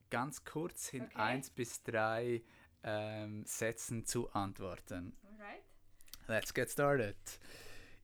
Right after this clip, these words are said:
Speaker 1: In der Corona-Zeit habe ich gelernt.
Speaker 2: Geduldig zu sein.
Speaker 1: Oh, das ist etwas schwierige Sache.
Speaker 2: Ja.
Speaker 1: <laughs>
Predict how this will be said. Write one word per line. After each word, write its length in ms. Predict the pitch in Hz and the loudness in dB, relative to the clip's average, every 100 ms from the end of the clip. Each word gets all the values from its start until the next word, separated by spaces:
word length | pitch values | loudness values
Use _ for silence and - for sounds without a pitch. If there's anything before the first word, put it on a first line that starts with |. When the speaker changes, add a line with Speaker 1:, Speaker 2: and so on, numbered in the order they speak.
| - | 2
Speaker 1:
In 240 | 156 180 | 4 8
der 180 | 156 165 - | 8 8 8
Corona-Zeit 840 | 139 151 160 - - 117 104 - | 8 8 8 4 6 8 8 6
habe 220 | 120 113 | 6 6
ich 240 | 127 127 - | 4 2 6
gelernt. 800 | 135 127 101 - - - - - - - - - - | 10 10 8 2 -4 -4 -4 -6 -8 -10 -12 -12 0
Speaker 2:
Geduldig 540 | 247 233 226 220 214 - | 0 2 0 0 -4 -4
zu 140 | 240 | -8
sein. 380 | 226 147 175 185 - - - - - - | -2 -2 -2 -12 -14 -18 -14 -14 -14 -8
Speaker 1:
Oh, 260 | - 104 90 - | -2 -2 -2 -6
das 160 | - - | -2 0
ist 80 | - | 2
etwas 280 | 120 113 - | 2 2 2
schwierige 400 | 127 120 117 120 | 2 2 4 4
Sache. 260 | - - 269 | 6 4 2
Speaker 2:
Ja. 240 | 269 127 | 6 6
Speaker 1:
<laughs> 960 | - - - - - - - - 277 | 6 4 4 0 0 -2 -8 10 12